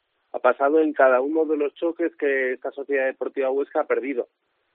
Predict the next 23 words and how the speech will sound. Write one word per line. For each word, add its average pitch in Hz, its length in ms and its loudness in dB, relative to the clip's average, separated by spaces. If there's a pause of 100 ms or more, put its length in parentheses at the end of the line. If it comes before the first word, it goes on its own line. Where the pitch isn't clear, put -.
Está 101 240 -12
claro 113 360 4
co-, 120 380 2
que 120 140 -6
con 117 220 -6
el 113 80 -6
Huacal 113 460 -2
y 123 100 -6
Seoane 131 640 0 (340)
se - 80 -8
puede 120 300 -6
competir 131 560 -8
un 135 240 -8
tiempo, 139 460 -4 (140)
eh, 107 440 -10
durante 117 480 -4
un 120 240 -8
determinado 127 580 -2
plazo, 139 500 0
eh, 135 140 -2
durante 123 400 -2
los 117 160 0
partidos. 117 480 -4